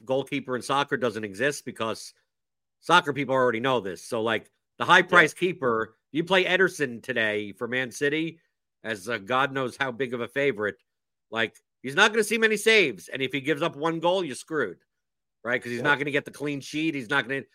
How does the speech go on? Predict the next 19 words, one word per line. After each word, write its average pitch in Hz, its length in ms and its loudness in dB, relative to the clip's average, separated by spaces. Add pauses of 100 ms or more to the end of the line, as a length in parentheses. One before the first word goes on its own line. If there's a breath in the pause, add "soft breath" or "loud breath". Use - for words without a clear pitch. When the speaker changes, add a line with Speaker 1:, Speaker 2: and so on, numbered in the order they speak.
(140)
Speaker 1:
like, 127 220 -2 (240)
it's 123 140 -10
so 180 100 4
much 190 220 2
better 175 280 6
to, 135 140 -2 (540)
like, 120 180 -6
find 202 300 4
that 196 160 6
home 208 500 2
underdog, 170 540 0
especially 190 340 0
in 175 60 -4
soccer 165 400 2
where 117 140 -2
home 147 420 -4 (400)
field 139 180 0
matters 131 300 2
a 101 140 -6